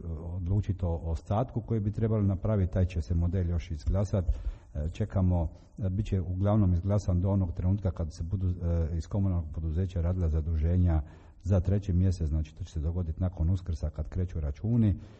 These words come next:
Tu ćemo vidjeti kakva će, tu ćemo donijeti odluku kolika će ta visina biti popusta, a uvijek, uvijek moramo imati, e, e, na pameti da nakon sezone nam dolazi opet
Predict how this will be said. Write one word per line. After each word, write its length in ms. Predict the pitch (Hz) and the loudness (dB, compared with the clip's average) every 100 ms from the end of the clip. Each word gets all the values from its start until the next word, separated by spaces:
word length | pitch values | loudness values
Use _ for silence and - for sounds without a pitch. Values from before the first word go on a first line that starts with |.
| - | -8
Tu 120 | - | -4
ćemo 240 | 110 90 87 | 0 2 2
vidjeti 220 | 98 90 | 2 0
kakva 260 | 95 - 80 | 0 -2 -2
će, 280 | 80 78 76 | -2 -2 -2
tu 100 | 110 | -4
ćemo 240 | - 87 | 0 0
donijeti 300 | 87 90 87 | 2 2 0
odluku 320 | 95 87 80 | -2 -4 -6
kolika 360 | 78 87 95 85 | -6 -4 -2 -2
će 140 | 78 | -4
ta 140 | 80 90 | -4 -2
visina 400 | 80 - 95 85 | -2 0 0 0
biti 240 | 80 90 | 0 -2
popusta, 600 | - 120 120 113 - 113 98 - - - - | -2 -4 0 -4 0 -2 -2 -6 -20 -20 -10
a 180 | - 87 | -2 0
uvijek, 280 | 107 104 104 | 2 0 0
uvijek 300 | 101 104 - | 0 0 0
moramo 300 | 104 98 90 | 2 4 4
imati, 380 | 98 92 - 90 | 4 2 -2 -2
e, 40 | |
e, 1040 | 85 80 80 76 73 - - - 78 78 | 0 0 0 -2 -6 -12 -20 -8 -4 -2
na 160 | 73 85 | 0 0
pameti 560 | - 85 90 101 - | 2 4 4 2 0
da 720 | 82 82 80 80 78 76 73 71 | -2 0 0 0 0 0 0 0
nakon 320 | 101 - 85 | 0 0 -2
sezone 500 | - 82 82 98 92 | 0 0 2 4 4
nam 160 | 87 | 4
dolazi 340 | 76 85 87 82 | 2 0 0 2
opet 280 | 92 - | 2 0